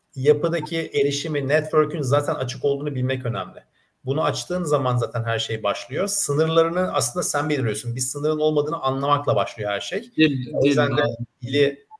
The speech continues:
Speaker 1: yaptığın işi, işindeki
Speaker 2: Hı.
Speaker 1: çeşitliliği, yani biz mesela takım kurarken hep ne yapıyoruz Özgür? Dikkat et. Hep Türklerden takım kuruyoruz. Hiç şunu düşünmüyoruz.
Speaker 2: Evet.
Speaker 1: Yani İsviçre'de benim takımda kim olmalı? Ben bir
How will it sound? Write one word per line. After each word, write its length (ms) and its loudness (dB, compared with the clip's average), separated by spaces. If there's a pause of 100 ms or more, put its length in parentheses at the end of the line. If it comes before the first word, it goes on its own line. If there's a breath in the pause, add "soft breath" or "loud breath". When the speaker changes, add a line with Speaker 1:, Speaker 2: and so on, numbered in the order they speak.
(120)
Speaker 1:
yaptığın 440 2
işi, 540 0
işindeki 420 -4
Speaker 2:
Hı. 40 -6
Speaker 1:
çeşitliliği, 440 -4
yani 180 2
biz 80 -2
mesela 280 2
takım 340 4
kurarken 320 4
hep 140 -2
ne 80 4
yapıyoruz 380 4
Özgür? 280 -2
Dikkat 280 -2
et. 320 -6
Hep 260 -8
Türklerden 560 0
takım 240 -4
kuruyoruz. 400 -14
Hiç 160 -12
şunu 140 -6
düşünmüyoruz. 520 2
Speaker 2:
Evet. 220 -6
Speaker 1:
Yani 80 -16 (340 loud breath)
İsviçre'de 520 2
benim 260 0
takımda 400 -2
kim 200 -6
olmalı? 440 0
Ben 240 0
bir 240 -4